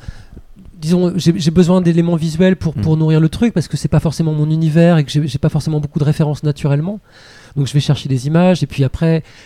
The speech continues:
Speaker 1: comme il n'y a pas d'enjeu de réalité, ça va, c'est, je, je peux faire ce que je veux, je mélange des choses qui n'ont rien à voir entre elles et tout ça, pour créer un espèce de vocabulaire qui raconte cette époque-là et cet univers.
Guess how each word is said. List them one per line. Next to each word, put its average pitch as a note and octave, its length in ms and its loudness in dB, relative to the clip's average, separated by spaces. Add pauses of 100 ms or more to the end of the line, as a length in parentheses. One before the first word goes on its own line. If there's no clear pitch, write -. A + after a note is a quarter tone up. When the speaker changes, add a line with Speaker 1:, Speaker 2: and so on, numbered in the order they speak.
Speaker 1:
comme F#3 120 4
il F#3+ 40 6
n'y F#3 40 8
a F3 40 6
pas F#3+ 100 2
d'enjeu E3+ 260 2
de D3+ 60 2
réalité, D3+ 460 0
ça D3 140 -2
va, F3+ 180 4
c'est, D3+ 180 0
je, D3 160 -2
je - 60 -10
peux D3 100 2
faire C#3 140 0
ce - 40 -14
que D3 120 0
je C3 120 -2
veux, D3+ 200 4
je C#3+ 100 0
mélange C3+ 240 0
des C3+ 80 0
choses D3 200 -4
qui C#3+ 100 -6
n'ont C3 80 0
rien C3 100 0
à C3 80 0
voir B2+ 180 -2
entre C#3 200 -8
elles D3+ 180 0
et C3+ 60 -2
tout C3 100 -10
ça, D3+ 300 0 (260)
pour C3+ 140 -2
créer D3+ 220 -2
un C3 180 0
espèce C#3 180 -2
de C3 80 -2
vocabulaire C#3+ 560 -2
qui - 80 -8
raconte C#3+ 340 -6
cette - 180 -10
époque-là E3 520 -4
et D#3+ 40 -2
cet C#3+ 200 -6
univers. C#3 400 -2